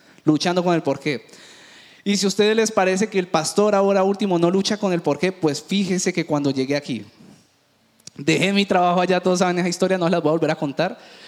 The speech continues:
pero llegué aquí y entré a trabajar en ese lugar donde entré a trabajar.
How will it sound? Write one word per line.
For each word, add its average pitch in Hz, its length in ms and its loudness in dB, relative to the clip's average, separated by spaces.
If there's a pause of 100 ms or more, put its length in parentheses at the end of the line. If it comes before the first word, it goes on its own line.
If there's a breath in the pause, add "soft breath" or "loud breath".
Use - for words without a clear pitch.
(120)
pero 180 220 2
llegué 185 280 2
aquí 165 460 -2 (880 soft breath)
y 185 460 0
entré 170 300 2
a 190 60 0
trabajar 185 360 2
en 190 100 0
ese 196 220 0
lugar 185 320 2
donde 196 220 2
entré 165 180 0
a 170 60 0
trabajar. 185 880 0